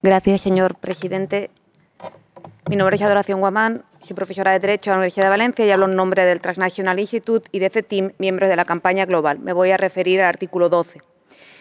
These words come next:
Desde la campaña global queremos subrayar que este artículo es clave para garantizar la eficacia del futuro tratado. Se trata de la disposición que debe asegurar el acceso de las personas y comunidades a la justicia y que este acceso no se frustra por el elemento de transnacionalidad.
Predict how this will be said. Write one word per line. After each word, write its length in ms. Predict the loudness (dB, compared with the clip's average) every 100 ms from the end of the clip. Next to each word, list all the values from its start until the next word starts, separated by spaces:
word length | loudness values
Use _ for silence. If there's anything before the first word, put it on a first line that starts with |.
| -8
Desde 120 | -2
la 120 | 0 0
campaña 400 | 0 0 0 0
global 400 | 2 2 2 0
queremos 340 | 0 0 0
subrayar 440 | -2 0 2 0
que 60 | 0
este 160 | -4 -4
artículo 420 | -4 -4 0 0
es 180 | -2 _
clave 460 | 0 2 2 -4 -10 _ _ _ -2
para 220 | 2 2
garantizar 480 | 2 0 -2 -2 0
la 80 | 0
eficacia 500 | 0 0 0 0 0
del 100 | 0
futuro 360 | -2 0 0
tratado. 440 | 0 0 0 0 -4 _ -20 _
Se 100 | -2
trata 240 | 0 2
de 80 | 4
la 120 | 4
disposición 640 | 2 -2 -6 -4 0 0 2
que 120 | 0
debe 300 | 2 4 2
asegurar 720 | 0 -2 0 2 4 4 2 0
el 140 | 0
acceso 460 | -2 -2 -2 0 0
de 100 | 2
las 160 | 0
personas 580 | -4 -4 -2 0 -2 -4
y 80 | -10
comunidades 640 | -6 -4 -2 0 2 0 0
a 40 |
la 120 | 0
justicia 680 | -2 -8 -6 -8 -6 -6 -8
y 80 | -6
que 100 | -4
este 220 | -4 -2
acceso 340 | -2 -2 -2 0
no 140 | -2
se 160 | -2 -4
frustra 520 | -2 -4 -4 0 0
por 200 | 0 2
el 60 | 4
elemento 380 | 2 0 0
de 120 | 2 2
transnacionalidad. 840 | 0 0 -2 0 0 2 0